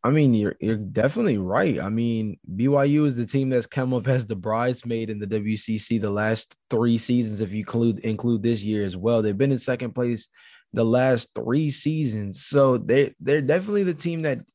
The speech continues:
can hang the most, I feel like, with Gonzaga as a team in this conference. It's just, honestly, I mean, they've got the talent there. And I don't think that they're necessarily, like, a weak team, um,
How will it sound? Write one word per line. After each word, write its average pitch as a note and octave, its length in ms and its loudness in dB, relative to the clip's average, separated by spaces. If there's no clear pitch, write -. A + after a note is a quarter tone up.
can C3+ 160 -2
hang C3 500 2
the C3+ 120 6
most, A2 640 -2
I C#3 140 4
feel D#3+ 300 2
like, D#3+ 400 2
with C3+ 400 2
Gonzaga C3 480 4
as A#2+ 140 2
a G#2 60 -6
team B2+ 360 -2
in A#2 160 -4
this A2+ 180 -4
conference. C#3 680 -4
It's A2+ 180 -2
just, B2+ 360 2
honestly, F3 520 2
I - 40 4
mean, F3 180 4
they've F3+ 140 2
got F3+ 200 2
the C3 80 0
talent B2 480 0
there. A#2 400 0
And C3 100 2
I D3 60 6
don't G3+ 200 4
think G#3+ 160 2
that G3 120 0
they're F3+ 120 2
necessarily, D3+ 640 -2
like, A#2 300 -4
a G#2+ 160 -2
weak A2+ 440 0
team, C#3+ 460 -2
um, B2+ 340 2